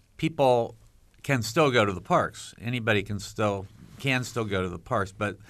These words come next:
some, there are those who feel like this was, this is targeting them,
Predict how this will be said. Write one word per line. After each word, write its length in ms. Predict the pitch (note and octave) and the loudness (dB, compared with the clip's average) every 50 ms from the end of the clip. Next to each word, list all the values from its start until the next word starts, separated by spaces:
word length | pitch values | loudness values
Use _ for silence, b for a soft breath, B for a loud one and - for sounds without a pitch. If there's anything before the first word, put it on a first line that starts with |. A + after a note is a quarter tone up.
| B B B | B B B
some, 480 | - - A#2+ A2+ A2+ A#2 A#2 A2 A2 A2 - - - _ _ _ _ _ - _ | -12 -4 -4 -2 -2 -2 -6 -8 -10 -12 -16 -20 -20 _ _ _ _ _ -20 _
there 280 | G2 G2 G#2+ G#2+ G#2+ G2 | -8 -4 -2 0 0 0
are 380 | G2+ G2+ G#2 G#2+ G#2+ G#2 G#2 F#2 G2+ - F2+ | 2 4 4 4 4 2 0 -4 -8 -14 -18
those 460 | G2+ G2+ A2 G#2 G#2 G#2 G2+ F#2+ - | -10 -4 -2 0 0 0 -2 -2 -4
who 140 | - G#2+ G2 | -6 -8 -8
feel 280 | G#2+ - G#2 F#2+ F#2 | -6 -6 -6 -6 -4
like 260 | F2+ F#2 F#2 F2 E2+ - | -2 -2 -2 -4 -4 -6
this 220 | G2 F2+ - - | -6 -6 -6 -6
was, 520 | G2 F#2+ F2+ F2 E2+ - - - - - - _ _ _ _ _ _ - | -6 -6 -6 -6 -8 -10 -12 -14 -16 -18 -20 _ _ _ _ _ _ -20
this 300 | - F#2+ F#2 - - F#2+ | -12 -10 -10 -8 -8 -8
is 300 | F2 E2 - - - _ _ | -8 -10 -10 -14 -20 _ _
targeting 500 | - A#2+ B2+ A#2 G2+ F2+ F2 E2 D#2+ D#2+ | 0 2 2 4 2 0 -2 -4 -4 -4
them, 300 | D#2+ E2 D#2+ D#2+ E2+ E2 | -4 -4 -4 -6 -6 -8